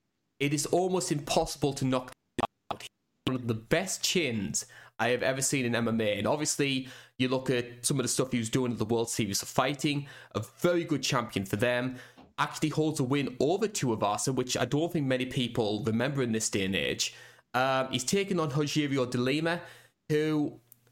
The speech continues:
I feel like a lot of him getting this opportunity to maybe break into the rankings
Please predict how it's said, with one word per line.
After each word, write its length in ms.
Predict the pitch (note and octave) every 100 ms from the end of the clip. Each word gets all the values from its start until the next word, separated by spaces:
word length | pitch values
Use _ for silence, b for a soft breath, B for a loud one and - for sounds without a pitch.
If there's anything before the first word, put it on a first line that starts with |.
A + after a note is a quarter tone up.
| _
I 120 | B2
feel 360 | B2+ - G#3 A3
like 220 | F#3+ F3
a 80 | C#3
lot 340 | D3+ D#3+ D#3+
of 120 | D3+ -
him 320 | D#3+ D3+ C#3
getting 300 | C#3+ C#3+ C#3+
this 160 | C#3
opportunity 580 | C#3+ - - D3 C#3 C#3
to 120 | C#3
maybe 300 | A#2+ C3 B2
break 480 | G#2+ B2 C3 B2+ - -
into 240 | B2+ B2+
the 80 | A#2+
rankings 640 | B2 B2 B2+ C3 C3 -